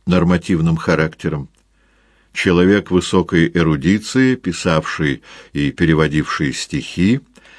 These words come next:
Георгий Шенгели в своих студиях – словно бы не принимал в расчёт категорию таланта как первое и главное условие творчества. Он выстроил книжку как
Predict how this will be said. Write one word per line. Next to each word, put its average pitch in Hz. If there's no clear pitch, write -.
Георгий 101
Шенгели 80
в -
своих 76
студиях – 92
словно 131
бы 127
не 98
принимал 117
в 127
расчёт 127
категорию 104
таланта 107
как -
первое 73
и -
главное 127
условие 92
творчества. 67
Он 156
выстроил 92
книжку 120
как -